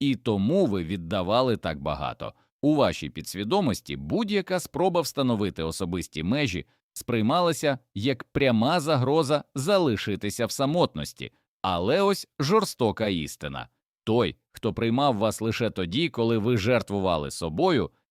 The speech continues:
ніколи вас по-справжньому не любив.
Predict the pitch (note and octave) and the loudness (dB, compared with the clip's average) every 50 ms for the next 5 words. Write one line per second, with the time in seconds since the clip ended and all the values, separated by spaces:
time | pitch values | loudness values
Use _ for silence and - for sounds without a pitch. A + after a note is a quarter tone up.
0 | _ - A#2+ D#3 F#3+ G#3+ G#3+ - - - A2+ C3 D#3+ F3 F3 D#3 C#3 D#3 D#3 - | _ -4 -2 0 2 2 0 -2 -2 0 2 2 4 2 2 2 2 0 0 0
1 | - D#3 D3+ - - - G#2+ F#2+ F#2+ F2 F#2 A2 G#2+ G#2+ A2 A2+ A2+ A2 A2 G#2+ | -2 -6 -6 -4 -2 -2 0 0 0 0 -2 -2 0 0 0 0 0 0 0 0
2 | F2+ D2+ D2+ A#1 - _ | 0 -2 -6 -8 -10 _